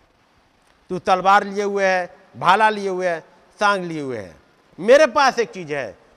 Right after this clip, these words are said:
और वो है सेनाओं के यहोवा का नाम। मैं सेनाओं के यहोवा के नाम से तेरे पास आता हूं, जो इस्राएली सेना का खुदा है। मैं अपने कैप्टन के नाम से आता हूं।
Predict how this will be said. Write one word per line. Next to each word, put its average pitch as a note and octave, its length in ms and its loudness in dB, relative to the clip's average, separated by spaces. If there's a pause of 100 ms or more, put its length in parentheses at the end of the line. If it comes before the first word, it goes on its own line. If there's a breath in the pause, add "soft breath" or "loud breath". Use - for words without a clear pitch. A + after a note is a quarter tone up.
(100)
और F3+ 200 0
वो E3+ 140 -6
है E3 120 -2
सेनाओं F#3 460 -4
के D#3+ 120 -10
यहोवा C#3 540 -6
का A#2 160 -12
नाम। F#2+ 220 -20 (1300)
मैं D4+ 360 -2
सेनाओं C#4 640 2
के C#4+ 140 -2
यहोवा B3+ 500 2
के B3+ 200 0
नाम C4+ 340 2
से B3+ 140 -2
तेरे G#3 220 -4
पास F3 240 0
आता F3 240 0
हूं, B3 380 -4 (1120)
जो A#3+ 200 2
इस्राएली C#4 600 0
सेना G3+ 420 0
का C#4 260 4
खुदा G3+ 500 0
है। B2 300 -10 (1700)
मैं D4+ 160 -2
अपने D4+ 300 0
कैप्टन D4+ 560 2
के E4+ 80 0
नाम D#4 240 2
से A#3 120 -2
आता D3+ 240 -2
हूं। C3 220 -12